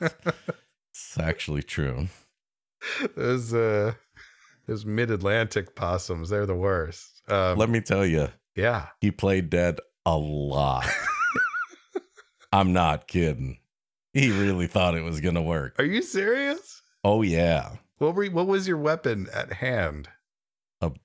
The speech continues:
Speaker 1: broom?
Speaker 2: Yeah, that, I was gonna guess a broom, but I just didn't want to assume that. Wow.
Speaker 1: What, a katana? <laughs> What, what do you think?
Speaker 2: <laughs> I thought some throwing stars. I don't know.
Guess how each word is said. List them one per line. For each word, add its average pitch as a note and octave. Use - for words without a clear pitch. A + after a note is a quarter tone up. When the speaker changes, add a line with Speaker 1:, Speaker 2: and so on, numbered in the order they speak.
Speaker 1:
broom? G#2+
Speaker 2:
Yeah, D3
that, G#2+
I G#2
was G2+
gonna G2
guess C#3
a B2+
broom, G#2
but C3
I G#2+
just D3
didn't C3+
want D3+
to C3
assume D3
that. G2+
Wow. A2+
Speaker 1:
What, B2
a A2+
katana? A2
<laughs> -
What, E3
what D#4
do C#4+
you C#4+
think? F#4+
Speaker 2:
<laughs> -
I G4
thought G3
some F#3+
throwing B2+
stars. A3
I -
don't A3+
know. C#3+